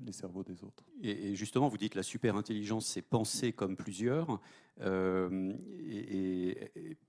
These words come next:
Speaker 2: et, et arriver à penser comme les autres, du coup, c'est développer l'empathie. Est-ce que c'est pas ça le mot-clé aussi, euh, important,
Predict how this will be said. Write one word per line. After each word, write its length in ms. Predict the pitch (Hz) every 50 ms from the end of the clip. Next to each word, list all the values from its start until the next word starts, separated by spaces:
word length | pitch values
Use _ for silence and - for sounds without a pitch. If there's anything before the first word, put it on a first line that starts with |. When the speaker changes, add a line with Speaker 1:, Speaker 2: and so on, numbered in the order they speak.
| _ - 90
Speaker 2:
et, 220 | - 104 101 107 - 110
et 40 | 107
arriver 540 | 104 98 104 113 117 101 120 131 127 120 107
à 120 | 92 -
penser 380 | - - 107 95 - - 113 -
comme 180 | - 101 92
les 180 | 95 95 90 113
autres, 160 | 139 147 -
du 100 | 101 92
coup, 140 | - - 135
c'est 220 | - - - 95
développer 360 | 87 95 92 92 98 - 113
l'empathie. 420 | 98 98 98 - 107 - - 151 143
Est-ce 120 | 120 -
que 60 | -
c'est 160 | 104 - - -
pas 160 | - 107 92
ça 180 | - - 127
le 160 | 123 117 104 98
mot-clé 420 | 101 101 104 - - 127 135 139
aussi, 460 | 117 95 - - - 117 113 113 107
euh, 120 | 95 90 90 -
important, 500 | 104 92 - 92 - - - 110 127 143